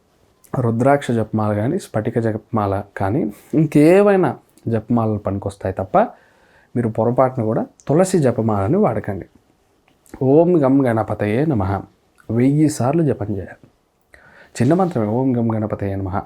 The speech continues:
ఓం గం గణపతయే నమః, ఓం గం గణపతయే నమః అంటూ ఈ జపం చేసేటప్పుడు ఏదైనా కవర్ చేసుకొని ఈ జపమాల ఎవరికి కనపడకుండా మీరు పొద్దున్నే ఉదయం ఏడు లోపు గనక ఈ యొక్క జపాన్ని ప్రారంభించాలి. మీకు చెప్పాను, మూడు రోజుల్లో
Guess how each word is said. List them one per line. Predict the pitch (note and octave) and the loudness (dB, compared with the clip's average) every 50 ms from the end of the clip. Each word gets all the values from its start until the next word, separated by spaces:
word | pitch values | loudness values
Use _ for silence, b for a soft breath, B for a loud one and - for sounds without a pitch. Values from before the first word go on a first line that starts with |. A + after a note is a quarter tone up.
| B B B B B B B B | B B B B B B B B
ఓం | A2 A#2 A#2+ B2 A#2+ | -2 0 2 2 2
గం | A2+ A2 G#2+ G#2 | 0 0 0 0
గణపతయే | G2+ G2+ G2+ G2+ G#2+ G2+ G2+ G2 | -2 -2 -4 -4 -4 -4 -4 -4
నమః, | F#2+ F#2 G2 A2 | -6 -6 -4 -2
ఓం | B2 C3+ B2 | -2 0 0
గం | A2+ G#2+ G#2+ | 0 0 -2
గణపతయే | G#2 G#2+ G2+ - - - G2 G2 | -2 -4 -4 -6 -8 -8 -8 -6
నమః | G2 F#2+ F#2 G2+ G2+ | -6 -6 -6 -6 -4
అంటూ | F#2+ G2 F3 A3 A#3+ B B B B B B B B | -2 0 -2 -2 -2 B B B B B B B B
ఈ | B2+ C#3 C3+ B2 C3 | 2 2 2 4 4
జపం | B2+ B2 - F#3 G3+ F#3 - | 2 4 4 4 2 2 2
చేసేటప్పుడు | D#3 C#3 - - C#3+ B2+ B2+ A2+ A#2 C3 D#3+ B3+ D#4+ - _ b b b b b - A#2+ | 0 -2 0 0 0 0 0 0 0 0 -2 -2 -4 -6 _ b b b b b -4 0
ఏదైనా | A2+ A2+ A2 G#2+ - - | 0 2 0 0 0 -2
కవర్ | G#2 G#2 A#2 A#2+ - A#2 | 0 0 0 -2 0 -2
చేసుకొని | A2 G#2 - - A#2 B2+ F#3 A#3+ A3 | -2 -2 -2 -4 -2 -2 0 0 0
ఈ | D3+ B2 | 0 0
జపమాల | A#2+ A2+ B2+ B2+ B2+ B2+ A#2+ A#2 A2+ | 0 0 2 2 4 4 4 2 2
ఎవరికి | G#2+ G#2+ A2 A2 - A#2 | 2 0 0 -2 -4 -4
కనపడకుండా | A2+ G2 G2+ F#2+ G2+ G#2 G2 - G2 A2+ D3+ - b b b b b b b b b - | -4 -4 -2 -2 -4 -4 -4 -4 -4 -4 -6 -6 b b b b b b b b b -2
మీరు | C3 C3 A#2 - | 0 0 0 2
పొద్దున్నే | A#2 A#2 G#2 A2 D#3 E3+ F3 D#3 C#3 B2 A2+ A2 A2+ | 0 0 2 4 4 6 6 6 4 2 2 0 2
ఉదయం | B2+ D3+ E3+ F#3+ F#3 D#3 B2+ A#2 B2 B2 D#3+ F#3+ - _ _ - - A#2 A#2+ C3 | 4 4 4 4 4 2 2 0 0 -2 -4 -10 -16 _ _ -4 0 2 4 4
ఏడు | C#3 C#3+ D3 C#3 B2 A#2 | 4 4 4 4 4 4
లోపు | A#2+ C#3+ F3+ F3+ - | 4 2 0 0 -2
గనక | E3+ C3+ A2+ A2 G#2 - - - _ _ _ _ - - A#2 | -2 -2 -2 -4 -4 -6 -8 -10 _ _ _ _ -6 -2 0
ఈ | A#2 A2+ | 2 2
యొక్క | G#2+ G#2+ A2 G#2+ | 0 0 0 0
జపాన్ని | G#2+ G2 F#2+ - G2+ A2 D3 - - - - | 0 -2 -2 -2 -2 -2 -2 -4 -6 -8 -4
ప్రారంభించాలి. | - B2+ A#2+ A#2 A2 G2+ G2 F#2+ F#2 - - G2 - - _ _ _ - B2+ | -2 0 0 0 0 0 -2 -2 -4 -8 -10 -16 -16 -16 _ _ _ 0 2
మీకు | C#3 C#3 C#3 C#3+ B2+ B2+ | 2 2 2 2 2 2
చెప్పాను, | B2+ B2 C3 D3+ C#3+ C3+ | 2 2 4 4 4 4
మూడు | A#2 A#2+ B2+ C3 B2 B2 B2 | 4 4 4 4 4 4 2
రోజుల్లో | B2 B2+ C#3 D3 D3+ C#3+ | 2 4 4 4 4 6